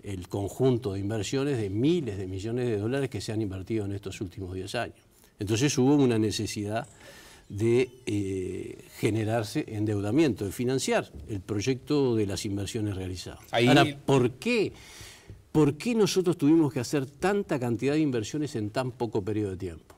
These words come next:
Speaker 2: Ujú.
Speaker 1: Y hay una sola razón, es que durante los últimos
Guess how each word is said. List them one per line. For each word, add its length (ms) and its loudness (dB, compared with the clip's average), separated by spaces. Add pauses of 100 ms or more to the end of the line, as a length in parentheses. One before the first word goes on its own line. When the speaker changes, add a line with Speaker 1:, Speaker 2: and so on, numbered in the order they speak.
Speaker 2:
Ujú. 200 -4
Speaker 1:
Y 100 0
hay 80 -2
una 160 -2
sola 280 -4
razón, 420 -10 (300)
es 180 -6
que 120 -2
durante 480 -4
los 300 -10
últimos 640 -2